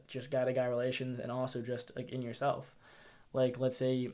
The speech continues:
you're trying your best, but another guy in the room is just trying a little bit harder or does something, like, that she actually likes. Now,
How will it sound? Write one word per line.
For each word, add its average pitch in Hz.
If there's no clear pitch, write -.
you're 135
trying 127
your 127
best, 123
but 120
another 120
guy 123
in 123
the 120
room 127
is 123
just 123
trying 120
a 117
little 120
bit 120
harder 127
or 127
does 120
something, 123
like, 117
that 120
she 131
actually 117
likes. 127
Now, 127